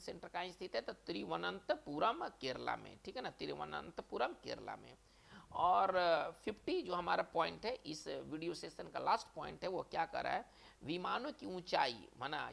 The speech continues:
किस यंत्र से मापी जाती है? अगर कोई विमान अगर आपके ऊपर उड़ रहा है तो कितना ऊपर उड़ रहा है, इसका जो measurement होता है वो altimeter से होता है। अल्टीमीटर का प्रयोग हम लोग height को measure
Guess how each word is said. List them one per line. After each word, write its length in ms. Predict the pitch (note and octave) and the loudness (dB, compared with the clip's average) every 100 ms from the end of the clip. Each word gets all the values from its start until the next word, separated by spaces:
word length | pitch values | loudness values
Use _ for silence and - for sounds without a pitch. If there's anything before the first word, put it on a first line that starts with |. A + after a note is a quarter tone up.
| - | -6
किस 240 | C#4+ - | -8 -6
यंत्र 340 | D3+ F#3+ G3+ B3 | -2 -2 -2 -10
से 140 | - | -8
मापी 340 | C3 B2+ B2+ | -6 -6 -6
जाती 360 | A2+ A2+ - A2 | -8 -8 -8 -14
है? 260 | A2+ A2+ - _ | -16 -16 -20 _
अगर 160 | B2 C#3 | -8 -6
कोई 180 | D#3 D3+ | -6 -8
विमान 400 | C#3 D3 F3+ G#3 | -6 -4 -2 -2
अगर 220 | F3+ F3 | 0 0
आपके 380 | D#3 D#3 - C3 - | 0 -2 -8 -10 -10
ऊपर 240 | - - B3 | -10 -2 -2
उड़ 180 | - C#3+ | 0 -4
रहा 220 | C3+ B2 | -6 -6
है 200 | D#3+ - - - - - | -6 -8 -20 -20 -20 -14
तो 60 | A3 | -12
कितना 360 | - F#3 - B3 - | -8 -6 0 -2 0
ऊपर 240 | F3 C4+ | 4 4
उड़ 120 | A3+ E3+ | 4 2
रहा 200 | C#3+ D#3+ | 2 2
है, 80 | G3+ D#3 | 0 -4
इसका 260 | - - | -6 0
जो 140 | E3+ E3 | 0 0
measurement 500 | D#3 D3 D3 A3 G#3+ | 0 -2 -2 -4 -4
होता 220 | G#3 A3 | -4 0
है 60 | G#3 | 0
वो 80 | |
altimeter 600 | - B2+ - A#2 A2+ - | 0 -4 -4 -10 -10 -14
से 120 | - F#2+ | -12 -12
होता 180 | F#2 | -10
है। 60 | - | -8
अल्टीमीटर 460 | B2 - F3 F3 G3 | -8 -6 -8 -6 -6
का 80 | |
प्रयोग 360 | F#3 - - C4 | -6 -4 0 2
हम 140 | F#3 G#3 | 2 0
लोग 120 | A3+ | -6
height 320 | D3+ D#3 G3 | -4 -4 -6
को 140 | - B3+ | -4 -4
measure 320 | D#3+ D3 | -4 -6